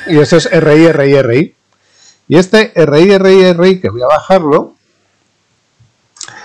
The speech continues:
no es ni más ni menos que una sucesión de ceros y unos. ¿Eh? Fijaros que parecen castillitos o las murallas de un castillo, y son ceros y unos,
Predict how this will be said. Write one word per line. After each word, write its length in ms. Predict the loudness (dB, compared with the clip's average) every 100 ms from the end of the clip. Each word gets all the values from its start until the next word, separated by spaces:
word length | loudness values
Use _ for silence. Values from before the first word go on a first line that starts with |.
| -20 -16 -2
no 120 | 0
es 40 | 2
ni 120 | 2
más 200 | 2 2
ni 120 | 0
menos 440 | 2 2 2 0 -4
que 440 | -2 0 0 -4
una 240 | -2 0 0
sucesión 800 | -2 -2 -2 0 2 2 0
de 300 | -2 -2 -2
ceros 420 | -4 -2 0 0 0
y 80 |
unos. 680 | 0 2 0 -2 -4 -14 -20 -20 _ _ _ _ _ _ _ _ _
¿Eh? 180 | -4 -2
Fijaros 420 | -2 -2 -2 -2
que 120 | -2
parecen 460 | -2 -2 -2 -2 -2
castillitos 720 | -4 -6 -4 -4 -2 -2 -4
o 60 | -4
las 180 | -6 -6
murallas 360 | -4 0 0
de 60 | -2
un 80 | -4
castillo, 640 | -6 -4 -2 -2 -4 -8 _ _ _ -10
y 100 | -4
son 240 | -2 -2
ceros 400 | 0 0 2 2
y 40 |
unos, 680 | 2 2 2 0 -4 -12 _